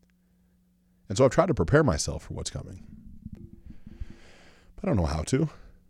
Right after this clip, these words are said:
I haven't had to bury a dog before. I can talk to people that have buried dogs. I can go through books that say how to deal with mourning and loss. I can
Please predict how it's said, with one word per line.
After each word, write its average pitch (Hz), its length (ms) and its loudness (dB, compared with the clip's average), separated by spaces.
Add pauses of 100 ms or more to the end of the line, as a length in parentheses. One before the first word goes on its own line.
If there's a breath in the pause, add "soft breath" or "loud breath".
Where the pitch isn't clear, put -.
(1300 soft breath)
I 113 60 0
haven't 113 180 2
had 120 100 6
to 120 60 4
bury 131 240 8
a 76 40 2
dog 73 220 -2
before. - 360 -14 (2250)
I 113 80 4
can 110 140 0
talk 95 240 2
to - 80 -14
people 98 220 2
that 98 60 2
have 85 100 2
buried 87 280 4
dogs. 95 360 4
I - 60 0
can 95 240 -2 (880 soft breath)
go 107 160 10
through 107 420 4 (260 soft breath)
books 101 340 8
that 113 240 0
say 110 160 4
how 104 160 2
to 110 80 4
deal 107 300 2
with 107 120 4
mourning 107 360 4
and 104 120 2
loss. 104 380 6
I 143 60 2
can 131 300 2